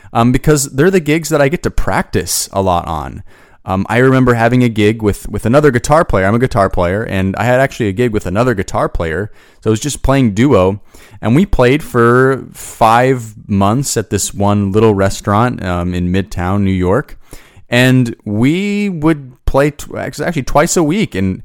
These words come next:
and we would play for three hours, um, so six hours a week, and we would just play a bunch of tunes. And sometimes we would say, "Hey, let's try to have this song learned for next time, or this song learned for next time." We'd show up the next week, and we'd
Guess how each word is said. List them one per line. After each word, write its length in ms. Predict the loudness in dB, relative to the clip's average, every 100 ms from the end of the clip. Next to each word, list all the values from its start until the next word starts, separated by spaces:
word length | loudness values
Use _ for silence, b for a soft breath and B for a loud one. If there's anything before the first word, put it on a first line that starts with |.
| b b b
and 160 | 0
we 100 | 2
would 140 | 2 2
play 220 | 0 0
for 160 | -2
three 340 | -6 -4 0 4
hours, 560 | 4 4 2 -2 -6 -6
um, 460 | -2 0 0 -2 -4
so 220 | -4 -4
six 320 | -4 -4 -4
hours 340 | 0 2 2 0
a 60 |
week, 340 | -2 -4 -6 -14 b b b
and 500 | -2 0 2 0 -4 -6
we 180 | -2 0
would 140 | 0
just 300 | -2 -2 -4
play 320 | -2 0 0
a 60 | 2
bunch 260 | 0 0
of 80 | -4
tunes. 480 | -4 0 0 -2 -6
And 140 | -8
sometimes 500 | -4 -4 -2 -4 -4
we 180 | -6 -4
would 240 | -4 -4 -4
say, 240 | -2 -2
"Hey, 400 | 2 2 2 -2 b b b b -6
let's 320 | -4 -4 -8
try 220 | -2 0
to 60 | 2
have 220 | 0 2
this 140 | -2
song 360 | 0 0 0 0
learned 220 | -4 -4
for 120 | -6
next 220 | -6 -6
time, 240 | -8 -6 -6
or 80 | -2
this 200 | -2 -2
song 260 | -4 -2
learned 160 | -6 -6
for 120 | -8
next 200 | -8 -8
time." 200 | -10 -8
We'd 140 | -10
show 160 | -4 -2
up 100 | -2
the 80 | -2
next 260 | -2 -4
week, 280 | -4 -4 -2
and 120 | -4
we'd 320 | -2 -4 -8